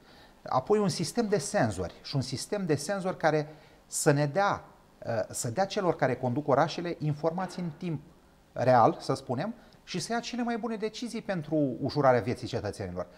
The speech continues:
Pentru că tehnologia ne permite acum. Dar dacă noi nu cunoaștem asta, și pentru a, acesta este scopul dezbaterilor, pentru a cunoaște cât mai bine soluțiile companiilor de tehnologie și, pe de cealaltă parte,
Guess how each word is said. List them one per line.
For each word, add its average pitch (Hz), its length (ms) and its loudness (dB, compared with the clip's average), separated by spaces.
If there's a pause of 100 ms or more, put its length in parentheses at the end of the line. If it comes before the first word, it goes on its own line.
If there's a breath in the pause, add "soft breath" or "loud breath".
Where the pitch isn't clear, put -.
(140 loud breath)
Pentru 170 180 -8
că - 80 -12
tehnologia 190 500 -6
ne 196 100 -6
permite 190 480 -6
acum. - 240 -8 (320)
Dar 120 180 2
dacă 113 240 2
noi 165 180 -2
nu 190 180 -6
cunoaștem 131 480 -2
asta, 95 420 -8 (600 soft breath)
și - 180 -6
pentru 127 240 2
a, 151 300 6
acesta 131 380 -2
este 147 180 0
scopul 131 320 -4
dezbaterilor, 98 680 -4
pentru 127 260 -4
a 127 40 2
cunoaște 185 440 -8
cât - 260 -12
mai 175 160 -4
bine 131 220 -6
soluțiile 113 600 -8 (420 soft breath)
companiilor 113 680 2
de 98 120 -6
tehnologie 95 840 -10 (540 soft breath)
și, - 520 -6 (460)
pe 160 80 -2
de 131 120 -2
cealaltă 180 440 2
parte, 127 520 2